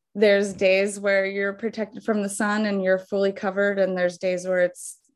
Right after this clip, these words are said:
over ninety degrees, and that's, like, pretty unbearable. And so it's like, you know, there's kind of a balance of sometimes you're protected and some,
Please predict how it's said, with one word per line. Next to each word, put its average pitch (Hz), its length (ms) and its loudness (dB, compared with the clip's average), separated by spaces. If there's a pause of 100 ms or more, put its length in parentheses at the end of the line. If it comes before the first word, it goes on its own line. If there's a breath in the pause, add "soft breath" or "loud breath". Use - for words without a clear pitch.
over 185 260 4
ninety 175 300 0
degrees, 175 460 -2
and 170 120 -2
that's, - 460 -6
like, 175 340 -2
pretty 185 280 -4
unbearable. 190 800 0
And 113 180 -2
so 107 240 2
it's - 120 -12
like, 98 300 -2
you 104 100 -4
know, 165 280 -2
there's 185 300 0
kind 190 200 -8
of 175 80 -6
a 185 60 -2
balance 170 580 -4
of 170 220 -2 (800 loud breath)
sometimes 190 480 -2
you're 175 80 0
protected 170 500 -6
and 175 240 -4
some, 175 280 -6